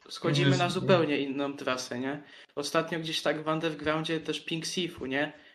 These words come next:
Speaker 2: Mhm.
Speaker 1: Robi się coraz bardziej popularniejszy, no to już też jest zupełnie co innego, więc tak ciężko trochę to dzielić. Ja tak bardziej idę stroną tego, co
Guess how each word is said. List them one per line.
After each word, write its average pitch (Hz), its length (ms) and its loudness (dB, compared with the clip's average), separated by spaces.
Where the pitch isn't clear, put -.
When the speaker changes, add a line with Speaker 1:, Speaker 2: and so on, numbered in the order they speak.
Speaker 2:
Mhm. 156 320 0
Speaker 1:
Robi 143 180 0
się - 140 -6
coraz 143 200 0
bardziej 143 280 -2
popularniejszy, 147 680 0
no 165 60 -2
to 185 100 -2
już 180 120 -2
też 180 160 2
jest 151 120 0
zupełnie 139 400 0
co 135 160 -4
innego, 131 380 -4
więc 135 220 -8
tak 143 220 -4
ciężko 202 480 4
trochę 185 360 2
to 180 140 -4
dzielić. 131 520 2
Ja 147 140 4
tak 151 220 -4
bardziej 147 440 0
idę 147 200 2
stroną 147 480 -2
tego, 160 280 0
co 151 500 -2